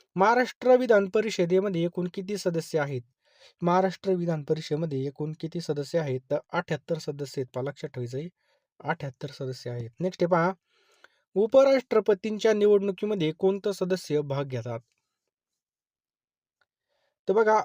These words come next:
लोकसभा आणि राज्यसभा सदस्य भाग घेत असतात पहा. राज्यसभा ही संसदेचे कोणते सभागृह आहे?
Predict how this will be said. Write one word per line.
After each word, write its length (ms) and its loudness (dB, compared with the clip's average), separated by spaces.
लोकसभा 720 4
आणि 300 0
राज्यसभा 580 0
सदस्य 500 -2
भाग 220 -4
घेत 240 -8
असतात 340 -14
पहा. 140 -4
राज्यसभा 580 2
ही 220 2
संसदेचे 760 -2
कोणते 380 -2
सभागृह 480 -2
आहे? 180 -8